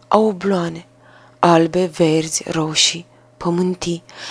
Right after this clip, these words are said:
De câteva ori pe zi se închid aripi grele, bubuie sec în rame, mai ales seara,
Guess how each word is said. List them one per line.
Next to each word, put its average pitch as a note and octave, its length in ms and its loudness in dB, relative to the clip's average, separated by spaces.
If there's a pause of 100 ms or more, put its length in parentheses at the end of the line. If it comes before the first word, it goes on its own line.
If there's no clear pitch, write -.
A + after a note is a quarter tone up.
(560)
De - 140 2
câteva A3 380 4
ori G3 220 6
pe F#3 120 0
zi F3 260 0
se F#3 200 6
închid F3+ 520 0
aripi E3 360 0
grele, F3 460 0 (440)
bubuie F#3+ 400 0
sec - 400 2
în F3 120 -2
rame, F3 420 -2 (520)
mai G3 220 4
ales E3+ 220 4
seara, F3 460 0